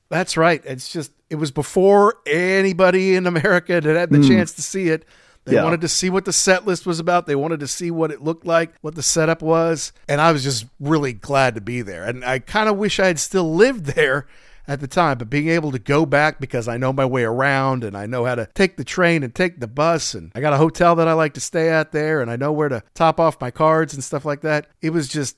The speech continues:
Speaker 1: it was a fun weekend. It's tough, though, just going to Amsterdam for, like, seventy-two hours or whatever it was.
Speaker 2: <laughs> That's a quick turnaround, but I'm, I'm glad that you stuck with that because you could have gotten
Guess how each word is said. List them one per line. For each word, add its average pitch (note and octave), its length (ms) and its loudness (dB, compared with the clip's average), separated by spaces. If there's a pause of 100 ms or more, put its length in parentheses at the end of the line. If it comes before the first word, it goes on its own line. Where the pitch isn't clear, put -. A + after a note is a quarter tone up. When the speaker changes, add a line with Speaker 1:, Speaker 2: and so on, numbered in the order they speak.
Speaker 1:
it E3 220 0
was C3+ 160 -4
a A2 100 -6
fun E3 720 0 (160)
weekend. C3+ 460 -4 (140)
It's D#3+ 340 0 (120)
tough, - 460 2
though, G2+ 360 -6 (120)
just D3 240 -4
going D#3 180 2
to D3 100 -2
Amsterdam C3 540 -2
for, B2+ 160 -8
like, A2+ 240 -4 (140)
seventy-two A#2 840 -6
hours F2+ 220 -4
or C#3 400 4
whatever E2+ 300 -16
it - 20 -18
was. - 340 -20 (140)
Speaker 2:
<laughs> - 680 -2
That's C3+ 200 4
a D3 40 2
quick C#3 220 2
turnaround, A#2+ 520 -2
but B2+ 100 2
I'm, C3+ 240 0 (260)
I'm C#3 160 0
glad D3+ 240 4
that C#3 60 0
you C3+ 120 -2
stuck - 360 -4
with A#2+ 140 -8
that A2+ 300 -8
because A#2 480 -2 (220)
you D3 140 0
could D#3 160 0
have B2+ 80 -4
gotten G#2 340 -6